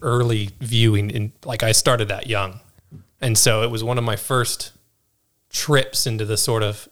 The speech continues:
you know, sci-fi fantasy world that just kinda stuck with me as I, as I grew up. It was there by association.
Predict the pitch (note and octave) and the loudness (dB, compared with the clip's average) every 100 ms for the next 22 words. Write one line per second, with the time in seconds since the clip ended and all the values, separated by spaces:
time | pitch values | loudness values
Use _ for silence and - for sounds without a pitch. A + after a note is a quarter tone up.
0 | - A#2 G2+ - A#2 A2 - A2 G#2 - | -4 0 2 2 2 0 -2 -2 -2 -2
1 | A#2 A2 G#2 G#2+ G2+ A2 G#2+ G#2 G2+ - | -2 -2 -4 -6 -4 -2 0 -2 -6 -14
2 | _ _ _ _ _ _ _ _ B2+ A#2 | _ _ _ _ _ _ _ _ -2 0
3 | B2 - D#3 B2+ - A#2 - C#3+ C#3 A2 | -2 -2 0 0 0 -2 -2 -6 -4 -4
4 | G#2 A2+ G#2 A2+ A#2 A2+ G#2+ A#2 G#2+ A#2 | -2 0 0 -2 -6 -4 -4 -2 0 0
5 | - - _ _ _ _ _ _ _ _ | -4 -10 _ _ _ _ _ _ _ _
6 | _ _ _ _ _ _ _ _ _ _ | _ _ _ _ _ _ _ _ _ _
7 | _ A#3 D#3+ B2+ A2 G2+ A2+ - B2+ - | _ -2 2 2 0 -2 -4 -8 -8 -10